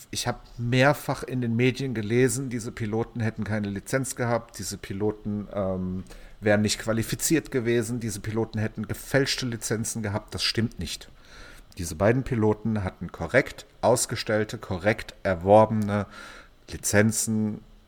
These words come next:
als Verkehrspilot einen Airbus A dreihundertzwanzig mit Passagieren zu fliegen. Punkt. Aber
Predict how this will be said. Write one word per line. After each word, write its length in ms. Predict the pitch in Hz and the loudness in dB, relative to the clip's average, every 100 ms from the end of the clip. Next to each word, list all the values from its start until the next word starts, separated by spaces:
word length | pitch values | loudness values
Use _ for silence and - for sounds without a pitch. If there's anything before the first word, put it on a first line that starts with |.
| _ | _
als 440 | - 85 78 - - - - | -2 -2 -2 -4 -6 -16 -18
Verkehrspilot 840 | - 87 - 117 - - 95 98 95 - | -10 -2 6 6 6 -2 0 0 -2 -6
einen 200 | 87 87 | -6 -4
Airbus 280 | 92 98 - | -2 -2 -4
A 140 | 80 | -6
dreihundertzwanzig 880 | 92 92 90 87 85 - 80 - - | -4 0 0 0 -2 -4 -4 -4 -8
mit 120 | 82 - | -10 -12
Passagieren 400 | 76 78 85 78 | -10 -6 -4 -4
zu 140 | - | -6
fliegen. 300 | - 65 - - _ _ _ | -10 -12 -14 -18 _ _ _
Punkt. 420 | - 165 156 - - - - - - - - - - - - - | -6 -4 -4 -12 -20 -20 -20 -20 -20 -20 -20 -20 -20 -20 -20 -6
Aber 300 | - 90 80 | 0 2 0